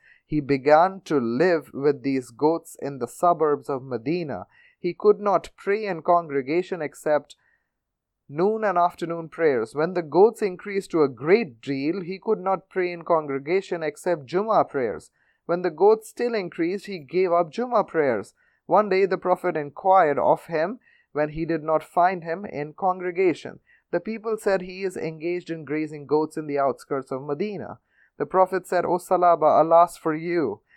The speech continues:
Then the following verse was revealed. "Take zakat from their properties. That will purify them, and pray for them.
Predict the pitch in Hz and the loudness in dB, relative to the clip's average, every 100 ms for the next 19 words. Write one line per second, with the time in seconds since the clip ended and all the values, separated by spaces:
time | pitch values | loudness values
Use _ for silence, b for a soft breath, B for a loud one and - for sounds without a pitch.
0 | b b 160 175 175 190 190 208 202 185 | b b -6 -2 -4 0 0 0 -6 -10
1 | 156 160 160 160 151 139 135 123 117 98 | -2 2 2 0 -8 -8 -8 -6 -6 -6
2 | - _ _ _ - 196 196 143 151 147 | -10 _ _ _ 0 0 0 -2 -2 4
3 | 170 165 170 - 151 143 139 - 131 117 | 6 6 4 -6 -6 -2 -4 -2 -4 -4
4 | 107 - - _ 143 151 156 151 143 151 | -6 -14 -14 _ 0 0 0 -6 -4 -6
5 | 147 143 135 127 120 147 185 180 160 _ | -2 -2 0 0 0 -2 -2 -4 -12 _
6 | - 214 202 - 147 131 135 | -4 -2 -2 -2 -2 -2 -4